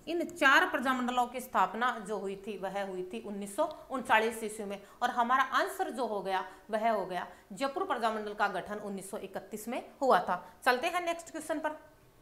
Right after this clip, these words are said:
कोटा प्रजामंडल की स्थापना किसने की थी? तो कोटा प्रजामंडल की स्थापना अभी हमने देखा था, किसने की थी? पंडित नैनूराम शर्मा के द्वारा की गई थी। कोटा प्रजामंडल की स्थापना किसने की थी?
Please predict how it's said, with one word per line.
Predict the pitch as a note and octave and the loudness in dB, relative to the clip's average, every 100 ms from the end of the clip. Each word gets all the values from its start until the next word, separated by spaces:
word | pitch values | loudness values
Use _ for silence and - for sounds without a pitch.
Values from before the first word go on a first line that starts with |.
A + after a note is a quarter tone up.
| - - - - - | -20 -20 -20 -20 -2
कोटा | D#4 D#4+ D#4+ F#4+ G4 - | 6 6 10 10 10 6
प्रजामंडल | D#4 C#4 C#4+ C4+ C4 B3 G3+ - - - - - | 2 6 6 4 2 2 0 -4 -16 -20 -18 -6
की | G#3 | -6
स्थापना | - - A3+ A3+ C#4 | 0 6 6 6 2
किसने | C#4+ E4 - D4 | 0 -4 -2 -2
की | - G#3+ | 0 -6
थी? | - F#3+ - - - | -8 -10 -10 -18 -4
तो | C4 | -2
कोटा | C#4 D#4 D#4 F#4 | 4 6 10 10
प्रजामंडल | E4+ C#4+ C#4+ C4+ C#4 | 8 2 0 0 -2
की | C#4 C#4 | -2 -4
स्थापना | - C4 G3+ A#3 | 4 6 6 2
अभी | A#3+ G#3+ A3 C#4 | 2 0 0 0
हमने | A3+ A3+ | 2 0
देखा | A3+ F#3+ G3 G3+ A3 | -2 -4 -6 -2 -2
था, | A3 A3 - - | -2 -4 -8 -8
किसने | D#4 E4 E4 | -4 0 -2
की | E4 | -2
थी? | A#3+ B3 A#3 - - - | -6 -6 -8 -12 -4 4
पंडित | C4 B3 C4 - B3 | 4 4 -2 -4 -6
नैनूराम | A#3+ C#4+ E4+ E4 D4 B3 G#3 G3+ G3+ | 2 4 4 2 2 6 6 2 -6
शर्मा | - C#4 C#4+ D#4 | 0 2 6 4
के | D#4 C#4 | 4 0
द्वारा | G3+ F#3 F3+ | 2 2 2
की | A3 - G3 | -2 -8 -6
गई | F#3 | -6
थी। | F3+ F#3 - - - | -8 -12 -16 -18 0
कोटा | C4+ C#4 E4 | 2 8 8
प्रजामंडल | E4+ E4+ D#4+ D#4+ | 8 4 4 0
की | D#4+ E4 | 0 -4
स्थापना | E4 C#4+ C#4+ D4+ | 4 4 4 -2
किसने | D4+ D#4+ D#4+ | -2 -4 -4
की | D#4+ | -4
थी? | D4+ E4+ | -8 -8